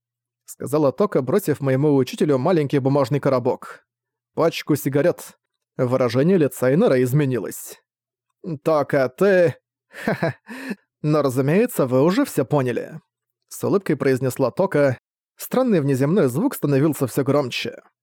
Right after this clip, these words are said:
Нет, я была единственной, кто понял. «Когда мы сражались в лесу», тогда я ощутила странное присутствие в чрезмерно большой сумке, которая была у Тока.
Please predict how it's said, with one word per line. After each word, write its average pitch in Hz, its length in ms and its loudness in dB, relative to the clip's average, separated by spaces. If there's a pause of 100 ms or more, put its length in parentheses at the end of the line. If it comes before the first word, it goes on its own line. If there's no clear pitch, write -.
(240)
Нет, - 420 -4 (160)
я 135 220 2
была 131 220 2
единственной, 143 580 0
кто - 200 -2
понял. - 540 -4 (540)
«Когда 143 380 -2
мы 143 140 0
сражались 143 500 0
в 135 80 0
лесу», 139 880 -2 (200)
тогда 139 280 -2
я 175 120 4
ощутила 147 480 0
странное 151 440 0
присутствие 135 560 -2
в - 40 -6
чрезмерно 147 520 0
большой 127 340 0
сумке, 180 380 -2
которая 139 380 0
была 139 240 2
у 123 100 2
Тока. - 540 -4